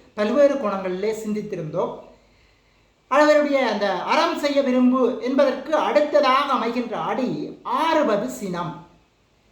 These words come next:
சினம் என்றால் என்ன? அதற்கும் வள்ளுவர் விளக்கம் தருகிறார்.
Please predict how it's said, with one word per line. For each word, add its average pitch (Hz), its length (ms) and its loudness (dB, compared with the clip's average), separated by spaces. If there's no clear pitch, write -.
சினம் 370 380 0
என்றால் 269 400 2
என்ன? 196 420 -8
அதற்கும் 233 760 0
வள்ளுவர் 277 720 2
விளக்கம் 254 400 -2
தருகிறார். 170 540 -6